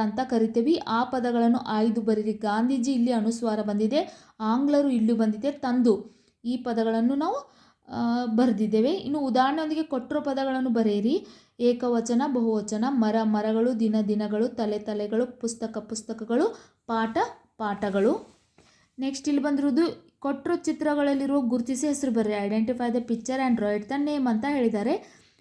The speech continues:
ಡಾಕ್ಟರ್ ಸರ್ವಪಲ್ಲಿ ರಾಧಾಕೃಷ್ಣ, ಮದರ್ ತೆರೇಸಾ, ಸಚಿನ್ ತೆಂಡೂಲ್ಕರ್.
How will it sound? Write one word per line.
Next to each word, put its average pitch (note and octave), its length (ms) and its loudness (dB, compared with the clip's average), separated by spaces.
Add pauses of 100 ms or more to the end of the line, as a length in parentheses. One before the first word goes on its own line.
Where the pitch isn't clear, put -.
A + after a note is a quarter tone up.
(140)
ಡಾಕ್ಟರ್ C4+ 320 0
ಸರ್ವಪಲ್ಲಿ C#4+ 800 2
ರಾಧಾಕೃಷ್ಣ, A3+ 880 0 (640)
ಮದರ್ A3+ 420 2
ತೆರೇಸಾ, A3 680 2 (240)
ಸಚಿನ್ D#4+ 460 -2
ತೆಂಡೂಲ್ಕರ್. A3 640 4